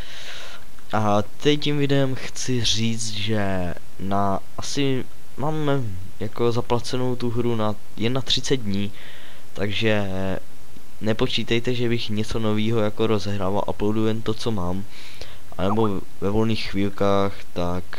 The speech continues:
jako něco novýho hodím. Počka,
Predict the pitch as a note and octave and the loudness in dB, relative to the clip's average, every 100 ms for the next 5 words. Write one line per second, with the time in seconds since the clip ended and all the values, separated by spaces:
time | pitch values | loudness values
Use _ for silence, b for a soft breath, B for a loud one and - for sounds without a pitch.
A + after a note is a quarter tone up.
0 | - G2 F#2 G#2 G2 F2+ - G2 F2+ G2 | -2 -2 0 0 0 0 0 0 0 0
1 | G2 E2+ E2 F#2+ F2 F2+ - - B B | 0 0 0 0 0 0 -2 -2 B B
2 | B B B B B B B - - - | B B B B B B B -2 -2 -2
3 | - - - - - - - - - - | -2 -2 -2 -2 -2 -2 -2 -2 -2 -2
4 | - - - - - - B2+ C3 B2 | 0 0 -2 -2 -2 -2 0 0 0